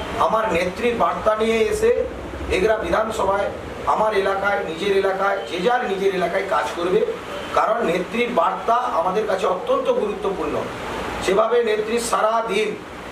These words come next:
সাড়ে দশ কোটি মানুষকে আগলে রেখেছেন, না বিজেপি, না তৃণমূল, না কংগ্রেস, না সিপিএম, না নির্দল, না, না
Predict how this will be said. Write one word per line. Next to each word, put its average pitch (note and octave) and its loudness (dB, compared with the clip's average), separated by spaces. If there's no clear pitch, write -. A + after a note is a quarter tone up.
সাড়ে A3 2
দশ A3 2
কোটি A3 2
মানুষকে G3+ 2
আগলে F#3+ 2
রেখেছেন, G#3+ 2
না G3 0
বিজেপি, G#3 0
না G3 2
তৃণমূল, G3+ 0
না G3 2
কংগ্রেস, G3 0
না F3+ 2
সিপিএম, G3 0
না F#3 4
নির্দল, G3 0
না, F#3 2
না F3+ 2